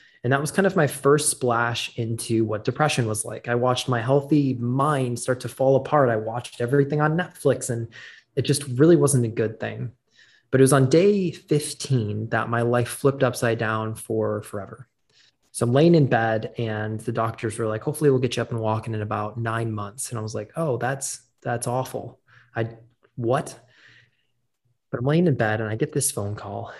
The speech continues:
and I pick it up, and it's an old family friend I hadn't talked to in, like, a year.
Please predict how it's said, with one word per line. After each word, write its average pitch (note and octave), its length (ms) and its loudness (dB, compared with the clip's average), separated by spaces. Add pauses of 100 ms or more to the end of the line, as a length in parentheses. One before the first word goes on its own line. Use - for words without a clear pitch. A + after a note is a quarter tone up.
and A#2 100 -8
I G#2+ 40 -6
pick E3+ 240 0
it B2 40 6
up, A2 200 2
and G#2+ 80 -2
it's G#2+ 160 -6
an A2+ 180 -8
old C3+ 240 4
family A2+ 300 -2
friend A2 240 -6
I A#2+ 80 -2
hadn't C3+ 180 0
talked G#2+ 320 -6
to A2+ 120 -2
in, G#2+ 100 -4
like, G#2 340 -6
a A2+ 80 -2
year. G#2 480 -8